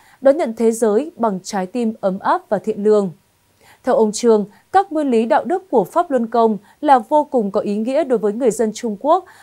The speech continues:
và tất cả các dân tộc đang tìm kiếm một tương lai tươi sáng. Trần, thiện nhẫn là ngọn hải đăng soi sáng cho tương lai,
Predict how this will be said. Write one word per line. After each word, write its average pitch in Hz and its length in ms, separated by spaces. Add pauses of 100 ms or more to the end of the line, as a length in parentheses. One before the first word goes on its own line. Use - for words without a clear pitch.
và 311 100
tất 403 260
cả 233 200
các 294 100
dân 277 160
tộc 214 280
đang 226 220
tìm 202 260
kiếm 196 400
một 233 240
tương 208 180
lai 196 140
tươi 190 160
sáng. 190 460 (540)
Trần, 220 340 (180)
thiện 226 240
nhẫn 220 280 (220)
là 330 120
ngọn 285 220
hải 233 220
đăng 247 240
soi 233 220
sáng 220 320
cho 277 120
tương 226 220
lai, 214 300